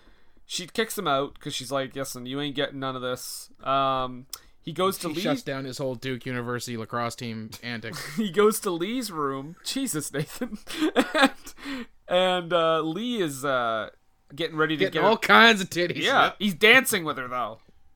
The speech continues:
Speaker 2: She's got a tramp stamp and everything.
Speaker 1: Yeah, he's dancing with the topless girl from earlier. Um,
Speaker 2: Well, yeah. It's foreplay, Brendan.
Speaker 1: And then she says, "My name is Linda. I love wrestlers."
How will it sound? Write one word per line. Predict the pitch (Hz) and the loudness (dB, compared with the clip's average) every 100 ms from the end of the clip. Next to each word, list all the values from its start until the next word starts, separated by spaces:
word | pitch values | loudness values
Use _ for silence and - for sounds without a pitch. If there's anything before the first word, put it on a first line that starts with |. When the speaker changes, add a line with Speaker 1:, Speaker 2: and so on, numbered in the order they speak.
| - _ _ - - - - 226 | -20 _ _ -20 -20 -20 -8 -6
Speaker 2:
She's | - 185 | -4 0
got | 214 | 4
a | 208 | 4
tramp | - 202 220 | 4 2 2
stamp | 208 220 226 | 2 0 0
and | 220 | 0
everything. | 214 202 196 | 2 2 4
Speaker 1:
Yeah, | 170 | 4
he's | 160 | 4
dancing | 180 190 196 185 | 0 0 0 -2
with | 175 | -2
the | 175 160 | 0 -2
topless | 165 151 147 135 | 0 -2 -2 -6
girl | 147 135 | -4 -4
from | 131 127 | -4 -4
earlier. | 117 117 113 110 110 - - - _ - | -4 -4 -4 -6 -8 -16 -20 -20 _ -4
Um, | 139 139 135 | 2 4 2
Speaker 2:
Well, | 240 | 0
yeah. | 311 220 320 - - _ - | 0 0 -2 -6 -18 _ -20
It's | - | -18
foreplay, | - 220 254 285 262 | -4 0 2 6 4
Brendan. | 175 190 226 254 226 | 6 2 2 0 -2
Speaker 1:
And | 240 254 160 | 2 4 4
then | 160 | 2
she | 156 180 | -2 -4
says, | - 175 160 156 143 - _ _ - _ _ _ _ _ | 0 2 4 2 -2 -10 _ _ -20 _ _ _ _ _
"My | 165 202 | 0 2
name | 233 220 | 2 0
is | 170 | -2
Linda. | 143 185 185 147 127 | -2 -4 2 4 4
I | 156 | 4
love | 160 165 185 135 | 4 4 4 2
wrestlers." | 143 - 143 123 135 - - | 0 0 -6 -6 -6 -10 -14